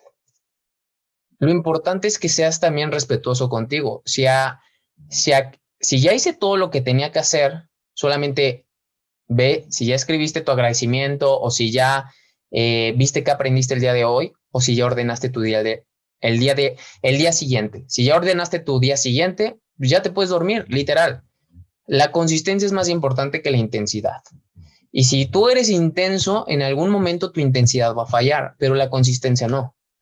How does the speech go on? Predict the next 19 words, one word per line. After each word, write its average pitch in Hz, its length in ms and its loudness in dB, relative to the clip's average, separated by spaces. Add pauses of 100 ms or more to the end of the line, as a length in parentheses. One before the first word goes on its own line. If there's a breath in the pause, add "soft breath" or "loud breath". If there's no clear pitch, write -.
(360)
Pues 131 160 4
no 156 180 4
te 202 100 -2
preocupes 170 460 -2
porque 135 300 0
te 131 100 0
hayan 143 260 0
sobrado 123 380 2
horas, 151 600 0
minutos, 151 840 0 (260 soft breath)
hayas 143 220 2
acabado 123 420 2
antes, 139 360 -2
qué 123 200 -2
bueno. 131 560 -2 (560)
Sé 127 180 -2
consistente 123 640 2
nada 113 160 -4
más, 113 440 -6